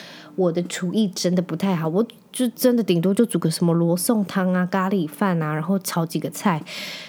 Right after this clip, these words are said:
就是我也实在是没有那个心思跟那个心力去变出一些奇怪的料理，就是我就是只会炒花椰菜，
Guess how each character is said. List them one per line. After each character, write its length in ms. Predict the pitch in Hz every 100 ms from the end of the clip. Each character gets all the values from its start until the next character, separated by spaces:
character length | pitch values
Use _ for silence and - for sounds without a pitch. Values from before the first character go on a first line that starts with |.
| -
就 100 | -
是 80 | 277
我 160 | 233 185
也 80 |
实 160 | 180 202
在 160 | 202 233
是 60 |
没 100 | 247
有 80 | 220
那 140 | 202
个 80 | 202
心 300 | 175 - 196
思 400 | 196 - - 190
跟 160 | 185 202
那 100 | 202
个 100 | 202
心 320 | 180 - 202
力 140 | 208 202
去 160 | 226 196 -
变 260 | 226 190
出 240 | 180 - 202
一 40 |
些 180 | 190 196
奇 240 | 180 -
怪 140 | 180 196
的 100 | 180
料 240 | 185 170
理， 180 | 156 135 -
就 100 | 180
是 280 | 208 208 190 - - - - - - -
我 100 | 208
就 120 | 190
是 200 | 302 330
只 160 | 294 -
会 180 | 165 220
炒 180 | - -
花 220 | 160 156
椰 220 | 160 -
菜， 320 | - 165 -